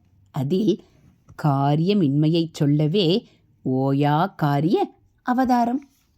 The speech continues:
நேற்றைய தொடர்ச்சி. நதியின் ஆரம்பஸ்தானமான ஊற்று மாதிரி சம்புவான தக்ஷணாமூர்த்தி கைலாச லோகத்தில் வட விருட்சத்தடியில் இருந்த இடத்தை விட்டு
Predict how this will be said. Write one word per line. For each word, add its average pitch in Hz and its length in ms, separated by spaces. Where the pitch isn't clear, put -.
நேற்றைய 190 560
தொடர்ச்சி. 262 460
நதியின் 143 600
ஆரம்பஸ்தானமான 165 1040
ஊற்று 160 400
மாதிரி 147 560
சம்புவான 160 800
தக்ஷணாமூர்த்தி 156 920
கைலாச 156 580
லோகத்தில் 160 580
வட 175 340
விருட்சத்தடியில் 165 1000
இருந்த 202 380
இடத்தை 143 420
விட்டு 190 300